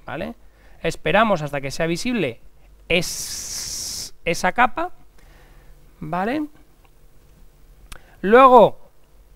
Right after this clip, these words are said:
rellenamos este texto,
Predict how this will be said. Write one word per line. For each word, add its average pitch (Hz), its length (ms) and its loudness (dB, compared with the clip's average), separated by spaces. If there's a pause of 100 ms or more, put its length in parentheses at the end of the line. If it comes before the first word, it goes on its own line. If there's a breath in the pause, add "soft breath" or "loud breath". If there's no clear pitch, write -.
(140)
rellenamos 208 1120 2 (1700)
este 185 260 -2
texto, 277 420 -2